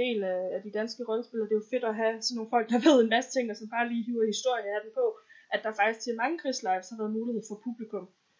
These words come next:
Øhm, men der er det jo netop også det der med, jamen, hvordan er man så publikum? Kommer man bare ud og kan stå bag et bånd og se slaget? Kommer man ud og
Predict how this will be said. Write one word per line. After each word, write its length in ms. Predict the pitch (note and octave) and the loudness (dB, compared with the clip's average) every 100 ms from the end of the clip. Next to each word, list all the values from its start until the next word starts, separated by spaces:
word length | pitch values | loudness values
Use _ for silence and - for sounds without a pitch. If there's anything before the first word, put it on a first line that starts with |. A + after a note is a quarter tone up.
| _ - | _ -2
Øhm, 240 | A#3 A3 G#3 - | 4 4 2 -4
men 80 | A#3 | 0
der 80 | C4 | 2
er 60 | D4 | 2
det 100 | C#4+ | 2
jo 120 | C#4 | 2
netop 180 | D4+ C#4+ C#4+ | 2 2 0
også 140 | D4 - | 0 -4
det 80 | C4+ | -2
der 80 | B3 A#3 | 0 0
med, 100 | B3 B3+ | -2 -2
jamen, 220 | B3 A3 A3 _ - | -4 -4 -6 _ -4
hvordan 260 | A3+ A#3+ E4 | 6 6 6
er 40 | |
man 120 | D4+ | 0
så 100 | B3 B3 | -4 -8
publikum? 360 | B3 B3+ A#3 G#3+ | -8 -6 -6 -6
Kommer 220 | A3+ A3 | -4 -4
man 160 | A3 | -2
bare 180 | A3 C#4 C#4 | 2 4 4
ud 60 | A#3+ | 2
og 60 | A3 | 0
kan 140 | A3 | 0
stå 80 | C4+ A#3 | 0 2
bag 100 | A#3 | 2
et 120 | A3 A3 | 0 2
bånd 200 | B3 - | 2 0
og 80 | |
se 140 | - A3 F#3 - | -6 -6 -4 0
slaget? 360 | D#4 B3+ G3+ G#3+ | 2 2 0 -2
Kommer 180 | A3+ G#3 | -6 -6
man 80 | G#3 A#3+ | -4 -4
ud 80 | C4 | -4
og 60 | G3+ | -6